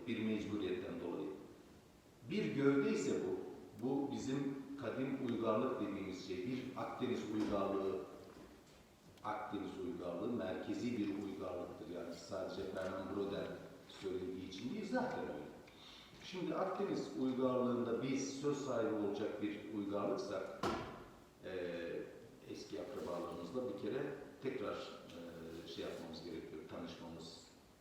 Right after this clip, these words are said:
ortak hafızamızı hatırlamamız gerekiyor ve geçişkenlik gerekiyor. Bu uygarlığın güçlenebilmesi için, güçlü biçimde Batı uygarlığının karşısında durabilmesi için kan dolaşımının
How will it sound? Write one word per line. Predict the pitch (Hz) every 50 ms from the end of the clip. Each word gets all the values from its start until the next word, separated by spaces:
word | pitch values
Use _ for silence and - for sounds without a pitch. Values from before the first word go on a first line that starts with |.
| - -
ortak | 107 104 104 104 - 101
hafızamızı | 95 87 85 - 90 90 90 87 87 87
hatırlamamız | 85 - - 85 85 85 87 85 82 80 - -
gerekiyor | - - - - - - 160 170 160
ve | 160 - - - - - - - - - -
geçişkenlik | 101 - - - - - - 101 95 - - 90 - -
gerekiyor. | - - - - - 123 135 - - - - - - - - -
Bu | 170 220 226
uygarlığın | 214 202 - 190 165 160 147 131 127 120 113 101 107
güçlenebilmesi | 104 - - 113 107 104 101 - - - - - - - - - -
için, | - - 127 107 104
güçlü | 107 104 - - 160 185 123
biçimde | - - - 113 101 - - 107 - - - - - - - - - -
Batı | 101 - - 139
uygarlığının | 135 123 113 113 107 104 104 104 101 - - - -
karşısında | 101 - - - - - 95 87 - - - -
durabilmesi | 90 92 90 - - 85 87 85 - - - -
için | - - - 202 - - - - - - - - - - - - - -
kan | - - 147 160 - 202
dolaşımının | 214 220 208 196 190 185 190 180 175 180 180 180